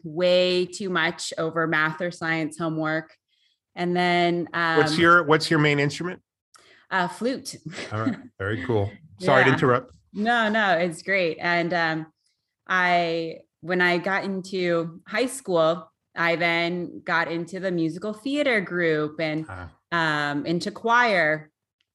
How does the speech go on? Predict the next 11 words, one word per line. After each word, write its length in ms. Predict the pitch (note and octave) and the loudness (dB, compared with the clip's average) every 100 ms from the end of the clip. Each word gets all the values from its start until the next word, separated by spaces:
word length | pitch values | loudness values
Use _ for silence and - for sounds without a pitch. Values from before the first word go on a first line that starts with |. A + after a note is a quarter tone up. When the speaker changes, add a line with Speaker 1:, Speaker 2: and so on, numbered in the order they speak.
| _ _ - | _ _ -8
Speaker 1:
And 260 | E3+ E3 | -4 -4
so 480 | E3 F3+ E3+ E3+ E3+ - _ - | 0 2 6 4 2 -8 _ -4
once 420 | F#3+ G#3 G3 - | 0 0 -4 -6
you're 580 | G3+ F#3 F3+ F3 E3+ D#3+ | 0 2 4 2 0 -2
a 100 | - | -6
high 200 | E3+ F3 | -2 -2
school 340 | F3 - F#3 E3+ | -4 -8 -6 -6
kid 400 | - F3 E3 D#3+ | -4 -2 -2 -4
standing 600 | - E3+ E3 E3+ E3 D#3+ | -4 0 0 0 -2 -2
in 440 | E3 D#3+ D#3 D#3 | -2 -2 -2 -4
a 420 | - D#3+ D#3+ D#3+ | -4 -2 0 -2